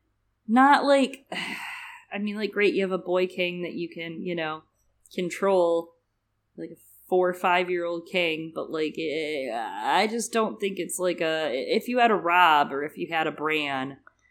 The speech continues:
or if you had, you know, uh, I just think Rickon's probably the least effectual.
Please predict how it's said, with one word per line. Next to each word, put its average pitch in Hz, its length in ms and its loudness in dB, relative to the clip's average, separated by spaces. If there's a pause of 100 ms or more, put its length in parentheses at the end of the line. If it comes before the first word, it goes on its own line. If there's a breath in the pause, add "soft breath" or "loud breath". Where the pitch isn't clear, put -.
(220)
or 160 140 -4
if 147 160 -6
you 147 120 -2
had, 143 300 0
you 185 140 4
know, 175 400 4
uh, 160 240 2
I 165 100 2
just 165 220 -4
think 175 200 -6
Rickon's 160 440 -4
probably 151 340 -2
the 147 100 -6
least 139 360 -6
effectual. 131 800 -6